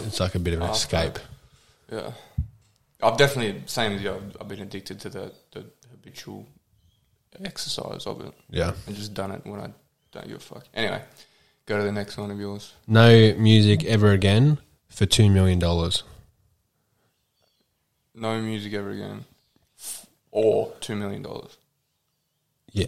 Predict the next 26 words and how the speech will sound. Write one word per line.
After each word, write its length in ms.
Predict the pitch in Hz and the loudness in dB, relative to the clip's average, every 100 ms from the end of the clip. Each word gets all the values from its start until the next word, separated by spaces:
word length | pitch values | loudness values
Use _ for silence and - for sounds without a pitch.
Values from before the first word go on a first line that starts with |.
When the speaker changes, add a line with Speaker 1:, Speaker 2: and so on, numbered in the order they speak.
| - | -4
Speaker 1:
well, 180 | 87 - - - | -8 -8 -12 -8
you 160 | 98 92 | -6 -2
get 220 | 95 - | -2 -2
paid 200 | - 92 | -2 0
two 100 | 240 | 2
million. 100 | 202 | 2
Speaker 2:
Definitely, 460 | 92 117 107 104 101 - _ - | 2 0 -2 -4 -10 -16 _ -20
t-, 120 | - _ | -20 _
um, 440 | 107 101 101 - - _ _ _ _ _ _ _ _ _ _ _ _ _ _ _ _ _ _ _ - | -8 -8 -10 -14 -18 _ _ _ _ _ _ _ _ _ _ _ _ _ _ _ _ _ _ _ 2
oh. 420 | 113 113 110 - 120 | 6 8 6 0 6
Speaker 1:
Would 220 | 127 131 | 8 8
you 80 | 127 | 8
take, 260 | 123 107 - 202 | 8 8 6 2
Speaker 2:
<laughs> 120 | 160 | 6
Speaker 1:
would 200 | 127 135 | 8 10
you 80 | 151 | 12
not 220 | 139 139 | 12 10
listen 220 | 135 131 | 10 10
to 40 | 127 | 10
music 260 | 127 123 | 10 8
ever 180 | 117 113 | 8 8
again 280 | 110 110 107 | 8 8 6
for 100 | - | 4
two 140 | 107 110 | 4 6
million 200 | 101 95 | 6 6
dollars? 360 | 87 76 - | 2 0 -6